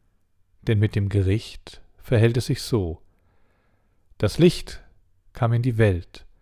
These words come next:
und die Menschen liebten die Finsternis mehr als das Licht, denn ihre Taten waren böse.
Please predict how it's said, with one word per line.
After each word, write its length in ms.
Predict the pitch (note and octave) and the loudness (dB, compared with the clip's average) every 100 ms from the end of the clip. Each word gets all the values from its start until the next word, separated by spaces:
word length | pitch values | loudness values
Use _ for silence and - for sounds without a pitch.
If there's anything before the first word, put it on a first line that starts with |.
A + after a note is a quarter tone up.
| _ _ _ _ - _ - | _ _ _ _ -20 _ 0
und 100 | B2 | 4
die 100 | B2+ | 6
Menschen 420 | C3+ D#3+ - F#3 | 6 4 2 6
liebten 340 | D#3 - E3 | 4 4 0
die 100 | D3 | 2
Finsternis 680 | - D#3+ E3+ - D3 C3 - | 4 2 4 4 4 4 2
mehr 240 | D3 E3 | 4 6
als 200 | B2 - | 6 2
das 240 | A#2 G2+ - | -2 -2 2
Licht, 580 | A#2+ - - - - | 0 0 -10 -18 -8
denn 120 | A2+ A2 | -2 2
ihre 240 | A2+ A2 | 2 2
Taten 440 | - A2 A2 A2+ | 0 -2 0 -2
waren 320 | G#2 G2 G2+ F#2+ | 0 2 0 0
böse. 400 | A#2+ A2 F2 | 0 0 -4